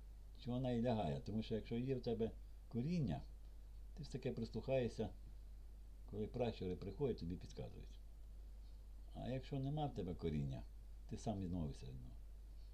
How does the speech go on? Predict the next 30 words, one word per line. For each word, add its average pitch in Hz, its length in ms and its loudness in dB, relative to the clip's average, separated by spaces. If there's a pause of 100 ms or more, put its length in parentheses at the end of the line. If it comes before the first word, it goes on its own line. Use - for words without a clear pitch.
(140)
Ти 107 120 0
вирішив 101 360 2
стати 104 340 2
віртуальним. 76 600 2 (920)
То - 60 -2
ніяких 165 360 0
підказок 101 440 0
в - 40 -8
тебе. 104 220 2 (680)
Ти 131 140 2
знаходишся 117 580 4
в 101 60 0
тому 110 200 6
діапазоні 104 340 4
частот, 160 360 2 (640)
що 104 100 -2
ти 117 120 0
не 113 120 6
чуєш 110 240 2
пращурів. - 540 -4 (840)
І 143 60 0
мова 139 220 6
була 117 200 8
штучно 92 360 -2
створена, 80 480 0 (540)
навмисно 87 500 2
була. 60 240 -4 (1080)
Да, 131 200 8
воно 147 200 8
пробивається. 151 760 6